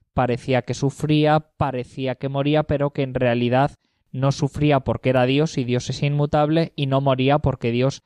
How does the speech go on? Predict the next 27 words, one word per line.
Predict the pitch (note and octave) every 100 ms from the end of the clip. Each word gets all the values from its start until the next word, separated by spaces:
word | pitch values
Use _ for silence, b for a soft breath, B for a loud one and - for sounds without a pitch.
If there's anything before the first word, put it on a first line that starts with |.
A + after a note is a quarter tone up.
| -
es | B2+ -
inmortal. | A#2+ A2 A2 - A2 - _ _ _ _ _ -
De |
alguna | B2+ D3+ D3+
manera, | D3+ D3 D#3 E3
la | C#3+
herejía | B2 B2 - C#3+ C#3
doceta | C#3 - D3+ D#3
lo | C#3
que | B2+
decía | A#2+ A#2+ C#3 C3
es | C#3 -
que | D3+ D3+ - _ _
la | D3
encarnación | C3+ B2+ C3+ B2+ B2 A#2+ D3 D3+ D3 C#3
no | C#3+
fue | - C3
tal, | - D3+ D#3 F#3+
no | D#3 C3
fue | - C#3 C3+ -
auténtica, | B2+ B2 - D3 D3+ - D3+ C#3
real, | B2+ C3 D3 D3
no | C#3+
tomó | C#3 C#3 D3
verdaderamente | C#3 B2+ A#2+ C3 C3+ C#3 C3+
carne, | - D#3+ D#3 E3+
sino | - D3 D3+ D#3